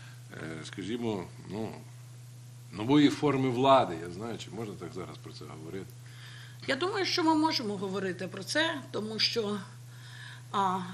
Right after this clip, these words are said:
Speaker 2: якщо опиратися на Конституцію, а не на ті закони, які були прийняті, е, сто двадцятьма голосами, там, чи сто
Speaker 1: Шістнадцятого січня,
Speaker 2: шістнадцятого
Speaker 1: да?
Speaker 2: січня, я говорю про шістнадцяте січня, звичайно,
Speaker 1: Мгм.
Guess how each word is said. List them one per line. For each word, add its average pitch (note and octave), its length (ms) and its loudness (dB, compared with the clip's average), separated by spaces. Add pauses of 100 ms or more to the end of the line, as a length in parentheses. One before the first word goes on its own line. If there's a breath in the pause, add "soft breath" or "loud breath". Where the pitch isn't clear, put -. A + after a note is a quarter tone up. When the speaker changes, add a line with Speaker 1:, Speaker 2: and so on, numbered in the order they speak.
(100)
Speaker 2:
якщо G#3+ 360 2
опиратися G#3 580 0
на G#3 120 -2
Конституцію, A3 840 0
а G#3 60 4
не A#3 160 2
на A3 120 -6
ті A3+ 200 -4
закони, G#3+ 440 0
які G3+ 240 -2
були G#3+ 220 0
прийняті, G#3 760 0 (500 loud breath)
е, F#3+ 640 4
сто A3+ 220 0
двадцятьма G#3+ 560 0
голосами, A3+ 600 2
там, G2 240 -4
чи - 40 2
сто - 80 8
Speaker 1:
Шістнадцятого C3 640 8
січня, - 400 0
Speaker 2:
шістнадцятого A#3+ 640 6
Speaker 1:
да? C4+ 60 0
Speaker 2:
січня, C4+ 120 4
я A#3 120 10
говорю C4 380 4
про - 100 2
шістнадцяте A#3+ 640 2
січня, - 460 -2
звичайно, F3 500 -2
Speaker 1:
Мгм. - 100 -8